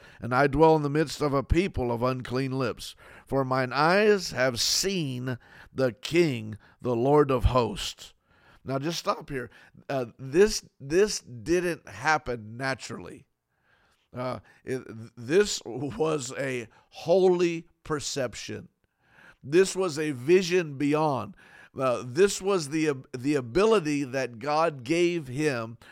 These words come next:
Now, he was a prophet, so he could see from the prophet's eyes. But God, by the Spirit, gave every believer in Acts two the ability to see. It, now, you don't have to be a prophet to be a seer. Now, I'm not talking about s-,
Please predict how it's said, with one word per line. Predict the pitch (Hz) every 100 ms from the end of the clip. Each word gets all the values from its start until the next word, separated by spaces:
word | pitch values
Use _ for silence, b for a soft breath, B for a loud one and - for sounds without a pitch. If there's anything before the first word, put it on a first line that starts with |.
| -
Now, | 139
he | 131 156
was | 175
a | 240
prophet, | - 143 117 117
so | 117
he | 143
could | 135 135
see | - 165 156 131 B B B
from | 120 139
the | 131
prophet's | 147 151 113 101
eyes. | 151 170 131 135 - B B B -
But | 113 135
God, | 117 160 185 170
by | 165 160
the | 139 135
Spirit, | - - - 233 170 -
gave | 139 151 151
every | 165 160
believer | 143 139 151 196 147 131
in | 131
Acts | 143 123
two | - 196 180 147 135 B B B
the | 151 160
ability | 139 165 170 156
to | 135 131
see. | - 143 202 185 247 - b b -
It, | 143 156
now, | 123 127
you | 139 147
don't | 160 180 151 143
have | 143 143
to | 151
be | 160
a |
prophet | - 147 170 156 120
to | 135
be | 113 143
a | 127
seer. | - 175 143
Now, | 120 135
I'm |
not | 170 190
talking | 196
about | 180 139
s-, | 120